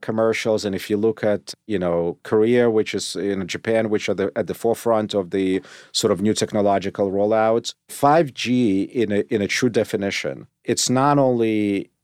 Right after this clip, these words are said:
in, early on, it's probably gonna be evolutionary, but I think in the long term, it could be revolutionary. It's gonna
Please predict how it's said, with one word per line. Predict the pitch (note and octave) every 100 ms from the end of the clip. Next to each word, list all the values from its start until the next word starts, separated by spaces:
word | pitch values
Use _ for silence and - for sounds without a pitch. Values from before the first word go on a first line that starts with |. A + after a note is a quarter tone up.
| _
in, | B2+ B2 -
early | D#3 E3
on, | D3 C#3 A2
it's | -
probably | A2+ G#2+
gonna | G#2+ G2
be | G#2
evolutionary, | F#2 F#2 F2+ F2+ - D2+ D2 D#2
but | F2
I | F#2
think | - G#2
in | G#2
the |
long | G2 G2 A#2 B2
term, | - F#2 E2 E2 E2
it | -
could | F#2+
be | E2 F2+
revolutionary. | F2 E2+ D#2+ D2 - B1+ C2 D2+
It's | -
gonna | G#2